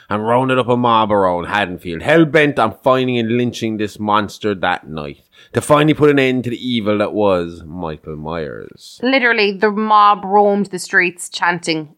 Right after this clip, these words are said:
Speaker 2: "Evil dies tonight."
Speaker 1: And I was kinda joking about, uh, the Lee Brackett being a
Speaker 2: Mm.
Speaker 1: security guard in the hospital, uh, and him having a busy night.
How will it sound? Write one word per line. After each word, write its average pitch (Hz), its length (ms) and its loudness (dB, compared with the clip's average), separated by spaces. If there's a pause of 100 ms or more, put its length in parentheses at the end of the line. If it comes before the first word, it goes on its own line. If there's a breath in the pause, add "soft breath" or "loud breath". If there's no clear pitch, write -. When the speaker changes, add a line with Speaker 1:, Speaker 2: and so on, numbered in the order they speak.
Speaker 2:
"Evil 165 400 0
dies 156 420 0
tonight." 135 640 -8 (180)
Speaker 1:
And 110 140 -2
I 113 140 0
was 113 160 -2
kinda 113 200 -2
joking 107 440 0
about, 92 500 -4 (240)
uh, 87 540 -2 (340)
the 85 460 -6
Lee 95 180 -6
Brackett 101 580 -2 (200)
being - 160 -4
a - 20 -4
Speaker 2:
Mm. 190 60 -6
Speaker 1:
security 104 320 -6
guard 95 220 0
in 87 40 -6
the 92 60 -6
hospital, 98 600 -2
uh, 95 60 -14
and 85 460 -8
him 92 140 -10
having 90 180 -8
a 85 40 -8
busy 90 220 -8
night. 98 320 -8